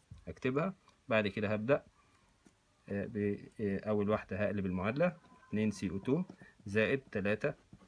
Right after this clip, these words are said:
اتش تو او يعطي سي تو اتش ستة زائد تلاتة ونص او تو، والدلتا اتش بيساوي، هقلب الرقم،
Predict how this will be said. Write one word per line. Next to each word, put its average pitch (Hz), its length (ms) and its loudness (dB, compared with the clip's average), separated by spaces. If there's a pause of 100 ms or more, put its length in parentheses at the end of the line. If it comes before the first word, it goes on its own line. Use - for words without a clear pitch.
(220)
اتش 104 140 -6
تو 98 220 -2
او 123 240 2 (380)
يعطي 110 380 0 (1000)
سي - 220 -4
تو 107 220 -4 (600)
اتش 98 160 -12
ستة 101 300 -4
زائد 107 380 2 (680)
تلاتة 104 360 2
ونص 104 500 -2 (1080)
او 104 120 -2
تو، 151 300 2 (640)
والدلتا 101 1080 0
اتش - 320 -4 (220)
بيساوي، 110 580 0 (1300)
هقلب 104 360 4
الرقم، 113 460 0